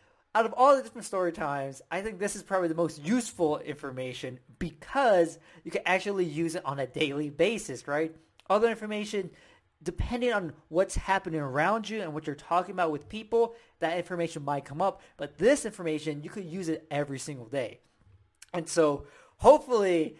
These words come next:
um, you replayed this story time a few times in order for you to really get that story, um, in your mind,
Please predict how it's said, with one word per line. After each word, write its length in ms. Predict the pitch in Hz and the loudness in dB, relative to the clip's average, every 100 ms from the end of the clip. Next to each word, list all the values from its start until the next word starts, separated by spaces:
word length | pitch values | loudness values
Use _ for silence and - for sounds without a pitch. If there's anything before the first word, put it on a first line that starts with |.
| _ - | _ 2
um, 220 | 160 147 | 2 2
you 140 | 165 | -2
replayed 460 | 185 160 202 202 196 | -4 -4 -4 -4 -4
this 180 | 185 160 | -6 -6
story 340 | - 175 170 | -2 0 0
time 300 | 165 160 143 | -2 -6 -6
a 60 | 143 | -10
few 220 | 175 180 | -10 -10
times 340 | 165 151 139 | -6 -6 -6
in 100 | 151 | -8
order 100 | 147 | -10
for 120 | 147 | -8
you 100 | 156 | -10
to 120 | 147 151 | -8 -4
really 280 | 139 170 | 2 2
get 120 | 160 156 | 2 0
that 160 | 139 | -2
story, 520 | - 160 135 131 131 - _ - - - | -2 0 2 0 -4 -12 _ -20 -16 -2
um, 180 | 135 135 | -2 0
in 120 | 170 | -2
your 120 | 170 | 0
mind, 320 | 151 139 135 | 2 0 0